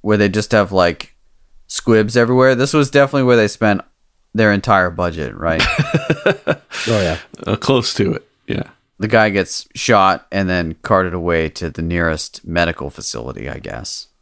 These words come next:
Speaker 2: Now, was it just pure adrenaline that he could just kick that door open, I guess?
Speaker 1: <laughs> I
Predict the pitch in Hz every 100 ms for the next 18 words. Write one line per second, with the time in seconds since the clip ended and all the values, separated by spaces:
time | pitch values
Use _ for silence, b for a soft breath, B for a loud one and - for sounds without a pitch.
0 | _ - 147 156 143 127 _ - 120 131
1 | - - 95 135 127 - - 143 147 95
2 | - 85 107 131 156 165 151 120 123 123
3 | 123 117 104 - _ - 127 131 123 104
4 | 107 131 139 73 67 - 82